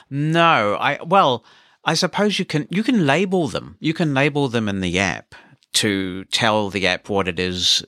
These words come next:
that you're sticking them to. But what you're describing sounds like an application for something like the, uh, the Wayfinder tags or something like that. But I think it'll be interesting 'cause clearly the way that Apple is positioning this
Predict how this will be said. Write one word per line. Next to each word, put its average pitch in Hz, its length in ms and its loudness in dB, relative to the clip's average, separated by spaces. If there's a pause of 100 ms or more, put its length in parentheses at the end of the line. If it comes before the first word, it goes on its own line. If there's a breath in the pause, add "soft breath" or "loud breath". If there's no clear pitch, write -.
that - 440 -2
you're 95 320 -6
sticking 120 380 0
them 78 240 -6
to. 92 560 -2 (680 soft breath)
But 120 280 2 (160)
what 143 380 2
you're 139 220 -2
describing 101 600 0
sounds 101 360 0
like 92 160 -2
an 98 80 0
application 98 600 -2
for 87 120 -6
something 90 400 0
like 82 340 -2
the, 78 320 -4
uh, 76 160 -4
the 90 100 -6
Wayfinder 85 960 -2
tags 71 460 -4
or 69 320 -6
something 80 320 -2
like 76 240 -8
that. 76 300 -4 (340 loud breath)
But 135 200 0
I 139 200 0
think 220 260 -2
it'll 175 140 0
be 131 140 2
interesting 123 400 -2
'cause - 180 -6
clearly 147 640 0
the 113 160 -6
way 107 140 0
that 104 160 -2
Apple 104 240 -2
is 95 100 -2
positioning 92 600 -4
this - 360 -2